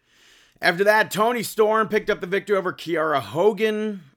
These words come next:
I think I would have preferred if they left all, like, the, the butt spots out of this match. I just thought that was too goofy.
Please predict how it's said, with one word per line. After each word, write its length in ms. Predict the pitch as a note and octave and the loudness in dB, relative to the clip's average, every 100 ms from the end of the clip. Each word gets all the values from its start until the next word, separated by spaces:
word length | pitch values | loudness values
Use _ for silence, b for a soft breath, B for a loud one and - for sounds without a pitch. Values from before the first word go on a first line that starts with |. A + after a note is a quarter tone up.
| - | -8
I 420 | B2 B2+ C3 C3 | -4 -2 -2 -4
think 220 | - C#3+ | -6 -4
I 80 | C#3+ | -2
would 160 | D3 D3 | 0 -2
have 120 | C3 | -4
preferred 420 | - - C3 D#3 | -12 -4 -2 -2
if 100 | C#3+ | -2
they 140 | C3 | -6
left 320 | A#2 C3+ C#3 C3+ | -4 -4 -4 -8
all, 180 | C3 | -8
like, 280 | B2 B2+ A#2+ | -6 -8 -8
the, 260 | B2+ A#2 A2+ | -8 -6 -6
the 120 | A2 | -10
butt 360 | F#2 A#2 C3+ - | -12 -8 -8 -8
spots 520 | - D3 D3+ - - | -6 -4 -4 -8 -14
out 220 | - D#3 E3+ | -8 -6 -6
of 100 | D#3+ | -8
this 180 | E3+ | -10
match. 320 | D#3 E3+ F3 D3+ | -8 -6 -6 -8
I 80 | |
just 220 | A#2+ B2 - | -12 -12 -6
thought 240 | C3 C3 | -6 -4
that 160 | C3 B2 | -6 -6
was 300 | B2+ A2 - | -8 -12 -12
too 200 | C#3 A2+ | -10 -10
goofy. 600 | A2 B2+ B2+ E3 F#3+ | -10 -12 -8 -8 -8